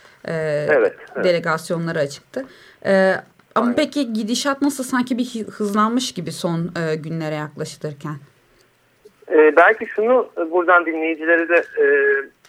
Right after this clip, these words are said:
Speaker 2: aktarmakta fayda var. E, aslında bu hafta başına kadar, e, işler çok yavaş gidiyordu. Hatta, e,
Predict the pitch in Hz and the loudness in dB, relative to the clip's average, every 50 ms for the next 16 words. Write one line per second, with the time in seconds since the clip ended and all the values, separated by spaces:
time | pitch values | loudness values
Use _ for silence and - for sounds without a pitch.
0 | _ - 143 139 - - - 151 156 151 151 151 151 - - 165 156 - 160 156 | _ 2 2 2 2 2 4 4 4 6 4 2 0 2 2 0 2 4 4 4
1 | 165 170 208 196 170 147 147 - - - - 143 139 135 135 135 131 135 135 - | 4 4 4 6 6 4 4 2 -8 -10 -6 -4 -2 -2 -2 -2 -4 -4 -6 -10
2 | - _ _ _ - 143 135 131 - - 165 160 147 170 156 160 160 - - 180 | -16 _ _ _ -2 0 0 0 0 -2 -4 -2 0 2 2 2 2 2 0 0
3 | 156 156 147 - 165 165 160 156 - 139 139 160 175 180 - - _ _ _ _ | 2 2 2 2 2 0 0 2 2 4 6 6 4 4 2 -6 _ _ _ _
4 | _ _ - - 135 135 131 127 - - - - 170 170 170 - - 170 - - | _ _ -4 0 2 2 2 2 -2 -2 0 2 4 4 2 2 -2 -4 0 2
5 | 147 139 143 160 165 - - - 135 120 117 113 113 110 170 170 151 143 - - | 4 6 6 6 4 2 -2 -14 -14 -8 -6 -6 -6 -4 -2 -2 -2 -2 -2 -2
6 | 151 143 143 143 - - _ _ _ _ _ _ _ - 127 | 0 0 0 0 -4 -8 _ _ _ _ _ _ _ -10 -6